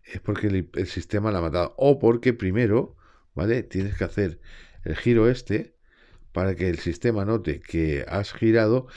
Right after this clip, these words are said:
y salga la bolita, ¿vale? Al darle a matar todas las aplicaciones, lo más probable es que el sistema haya matado a la aplicación, ¿vale? Esto se tiene que quitar de optimización de batería, si la aplicación se te va colgando de esta manera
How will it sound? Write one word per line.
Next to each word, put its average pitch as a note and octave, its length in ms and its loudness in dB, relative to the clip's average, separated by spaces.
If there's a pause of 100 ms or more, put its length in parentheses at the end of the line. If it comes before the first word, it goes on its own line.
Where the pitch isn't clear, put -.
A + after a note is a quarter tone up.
(280)
y F2 80 -4
salga A2 280 2
la F#2 100 2
bolita, E2 380 0
¿vale? A2+ 260 2
Al G2 180 -2
darle C3 240 2
a C#3 40 2
matar B2 300 0
todas A2+ 280 2
las G#2+ 140 -4
aplicaciones, A2 680 -2 (400)
lo D#2+ 180 -2
más A2 240 -2
probable B2 800 2
es - 180 -6
que - 120 0
el G#2+ 60 0
sistema G2 360 -4
haya G#2+ 160 -2
matado F2 300 -2
a G#2+ 40 2
la G2 80 0
aplicación, C2+ 580 -8 (560)
¿vale? A2+ 260 -2
Esto A#2+ 280 0
se G#2+ 220 -2
tiene A#2 260 0
que B2 180 2
quitar A#2+ 480 0 (380)
de B2+ 300 4
optimización G2+ 800 2
de A#2 100 6
batería, D2+ 520 0
si - 140 -4
la D2+ 100 0
aplicación D2+ 640 -4
se F#2+ 180 0
te F2 140 0
va G2 200 0
colgando G2+ 460 0
de G2 80 2
esta F2 180 -6
manera F#2 360 -2